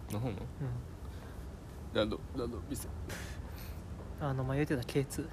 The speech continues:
Speaker 2: ケーファイブやったんや。
Speaker 1: ああ、はいはいはい。
Speaker 2: 兜町のとこの。
Speaker 1: はいはいはいはい。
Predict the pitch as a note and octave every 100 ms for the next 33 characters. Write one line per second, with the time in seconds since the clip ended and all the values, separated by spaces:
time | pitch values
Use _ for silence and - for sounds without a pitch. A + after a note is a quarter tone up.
0 | - F3+ G3 C3 - C3+ - - - -
1 | - - - - C#3+ E3+ C3+ A#2 C3 -
2 | G#2 - D#3 C#3 C#3 C#3+ C3+ C3 F#2+ C#2+
3 | A2 F2+ F2+ F2 - - -